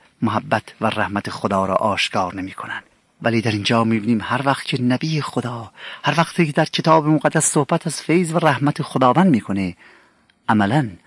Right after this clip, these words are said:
آن را نیز به ما آشکار می‌کند. دوست من، آیا رحم خدا در شما محدوده؟ مسلماً که نه.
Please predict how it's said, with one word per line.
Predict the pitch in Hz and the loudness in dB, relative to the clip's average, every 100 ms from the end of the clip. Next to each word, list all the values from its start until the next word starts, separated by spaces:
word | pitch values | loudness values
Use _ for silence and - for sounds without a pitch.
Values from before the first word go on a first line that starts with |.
| _ _ | _ _
آن | 113 95 | -2 -2
را | 90 | -2
نیز | 90 87 | -4 -6
به | - | -6
ما | 101 92 - | -6 -6 -6
آشکار | - - - - - | -4 -4 -2 -6 -8
می‌کند. | - - - - _ _ - - - | -14 -14 -14 -14 _ _ -20 -20 -4
دوست | 151 - | -2 0
من، | 147 139 123 - - - | 2 2 -2 -10 -10 0
آیا | 170 165 | 2 2
رحم | 139 151 131 143 | 2 0 2 -2
خدا | - 123 135 131 120 - _ _ _ - | 0 0 4 2 0 -10 _ _ _ -6
در | 123 120 | -4 -2
شما | 110 - 120 | -2 2 4
محدوده؟ | 127 117 - 131 120 127 120 _ _ _ - - - _ - | 4 2 2 0 0 -4 -14 _ _ _ -20 -20 -20 _ 0
مسلماً | 165 - 180 202 | 0 2 0 2
که | 185 104 | 0 -2
نه. | - | -8